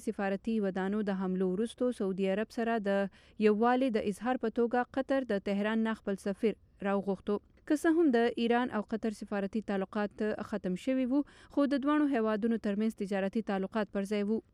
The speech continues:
دواړه هیوادونه په سمندر کې د قدرتي ګیسو مشترک کویان لري. د ایران د ګیسو ذخایر د جنوبي پارس او د قطر د ګیسو ذخایر د شمالي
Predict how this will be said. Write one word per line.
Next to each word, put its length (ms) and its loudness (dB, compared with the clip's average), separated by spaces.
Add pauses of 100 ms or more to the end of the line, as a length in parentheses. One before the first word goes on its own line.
دواړه 280 2
هیوادونه 520 0
په 100 -4
سمندر 400 -2
کې 120 0
د 140 -2
قدرتي 400 -2
ګیسو 300 2
مشترک 420 -2
کویان 320 0
لري. 160 0 (300)
د 140 4
ایران 300 4
د 120 2
ګیسو 280 2
ذخایر 400 0
د 140 0
جنوبي 320 0 (100)
پارس 340 -2 (140)
او 40 2 (120)
د 160 -6
قطر 300 -2
د 160 -2
ګیسو 280 -2
ذخایر 440 -2
د 120 2
شمالي 320 4